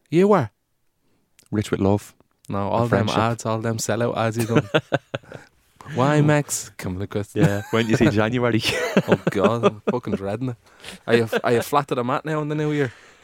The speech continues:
Speaker 2: Oh, no, I've nothing planned, but, like, there's a few things coming out that I recorded in
Speaker 1: Okay.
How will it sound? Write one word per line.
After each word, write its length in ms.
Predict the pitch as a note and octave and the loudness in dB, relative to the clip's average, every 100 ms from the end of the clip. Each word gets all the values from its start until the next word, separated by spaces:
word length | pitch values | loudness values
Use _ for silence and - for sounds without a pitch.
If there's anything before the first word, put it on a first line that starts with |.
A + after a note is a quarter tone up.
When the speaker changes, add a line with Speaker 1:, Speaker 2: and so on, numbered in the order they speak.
| _ | _
Speaker 2:
Oh, 200 | - A2 | 0 0
no, 240 | A2 G2+ F#2+ | 2 0 2
I've 60 | |
nothing 200 | B2 - | 0 -2
planned, 400 | - F#2+ G2 - - | -2 0 0 -4 0
but, 220 | G2 - | 0 4
like, 180 | F#2+ F#2 | 2 0
there's 160 | G2+ F#2 | -2 -2
a 40 | |
few 160 | - G#2+ | 2 2
things 260 | G#2 G2 - | 2 -4 -2
coming 220 | F#2+ F#2 | -2 0
out 160 | G#2+ - _ - | -2 -4 _ -8
that 140 | G2 | -2
I 180 | G#2 G#2 - | -2 -2 -6
recorded 440 | A2 G#2+ A2 A2+ A2 - - - - | -10 -4 -2 -2 -6 -12 -20 -12 -2
in 60 | |
Speaker 1:
Okay. 300 | G#2 G2 G2 | 0 0 -6